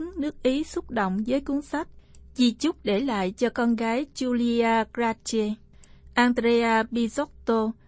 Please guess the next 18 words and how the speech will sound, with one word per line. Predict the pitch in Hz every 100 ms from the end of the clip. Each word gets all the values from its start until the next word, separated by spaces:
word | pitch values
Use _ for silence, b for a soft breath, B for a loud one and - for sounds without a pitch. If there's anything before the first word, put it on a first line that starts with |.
| -
là | 220
một | 220 202 -
kỹ | 208 254
sư | - 247 240
công | 233 233
nghiệp, | 220 185 - b b b
sinh | - - 247 240
quán | 240 233 294 -
tại | 226 196
tỉnh | - 196 202 247
Padova, | 254 240 226 220 220 220 220 214 -
nước | 233 285 -
Ý, | - 240 285 - - b b b b -
nhưng | 240 247 240
chuyển | - 202
sang | 254 254 233
sinh | - 240
sống | 240 233 240